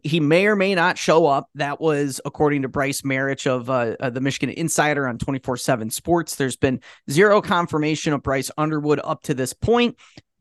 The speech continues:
but there has been confirmation for a couple other quarterbacks that Wolverine fans should get to know if you don't know them already,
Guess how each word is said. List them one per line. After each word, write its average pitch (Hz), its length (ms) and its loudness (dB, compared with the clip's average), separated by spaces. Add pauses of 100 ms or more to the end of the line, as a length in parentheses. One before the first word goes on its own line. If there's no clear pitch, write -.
(140)
but 196 320 4 (320)
there 175 340 0
has 269 480 0
been 165 240 2
confirmation 143 800 -4
for 151 340 0
a 151 80 -4
couple 208 460 -2
other 170 260 -2
quarterbacks 127 800 -4 (280)
that 135 260 0
Wolverine 147 600 2
fans 139 420 0 (180)
should 262 220 -4
get 262 140 2
to 240 100 0
know 214 260 4
if 185 220 -2
you 180 60 -4
don't 196 220 0
know 180 200 2
them 175 220 -2
already, 151 640 -2